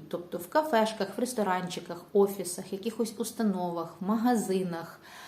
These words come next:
е, в себе на роботі. От, наприклад, як пахли люди, які приходили стригтися до мене в салон. Одразу можу сказати, що яскраві аромати,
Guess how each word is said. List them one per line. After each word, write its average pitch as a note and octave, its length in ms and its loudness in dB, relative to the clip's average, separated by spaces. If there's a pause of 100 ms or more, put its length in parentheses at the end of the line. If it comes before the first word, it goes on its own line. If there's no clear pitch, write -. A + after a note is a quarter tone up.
(220)
е, F3 260 0
в - 20 -12
себе B3+ 300 6
на B3 140 6
роботі. G3 500 4
От, F3 120 -2
наприклад, F#3 400 -2 (200)
як G3 320 2 (140)
пахли F3 500 2
люди, C4+ 240 2
які - 180 2
приходили A3 500 0
стригтися G#3 560 -4
до E3 120 -8
мене F#3 240 -2
в F#3+ 60 -4
салон. D#3+ 400 -4 (440)
Одразу B3 400 6
можу A3+ 200 6
сказати, A3+ 540 2
що F#3 480 0
яскраві G3 800 2
аромати, E3+ 720 -2